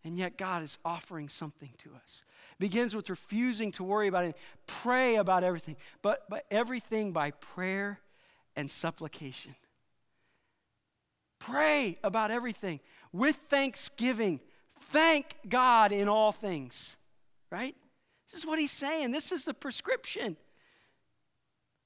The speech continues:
"Let your requests be made known to God, and the peace of God, which passes understanding, will guard your hearts and minds through Christ Jesus." And this is what he said, "Finally, brothers and sisters,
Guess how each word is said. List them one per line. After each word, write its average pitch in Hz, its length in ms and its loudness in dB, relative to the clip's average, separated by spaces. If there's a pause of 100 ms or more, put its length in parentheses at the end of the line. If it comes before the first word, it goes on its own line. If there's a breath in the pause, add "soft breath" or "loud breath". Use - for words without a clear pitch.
(560)
"Let 247 260 0
your 233 100 -2
requests 214 460 -2
be 220 160 -4
made 202 240 2
known 196 220 0
to 180 40 -2
God, 185 260 4
and 185 120 0
the 190 60 -2
peace 330 420 2
of 277 140 0
God, 240 260 4 (160 loud breath)
which - 240 -4
passes 311 460 4
understanding, 240 720 2 (160 loud breath)
will 214 340 2
guard 220 380 2
your 208 160 -2
hearts 202 360 -2
and 180 120 -4
minds 160 520 -2 (420 soft breath)
through 190 160 -4
Christ 180 380 -2
Jesus." 143 420 -8 (240 loud breath)
And 196 160 0
this 226 160 0
is 190 100 -6
what 208 140 0
he 190 60 0
said, 180 200 -4 (220 loud breath)
"Finally, 247 320 4
brothers 214 400 2
and 190 80 -4
sisters, 185 480 -4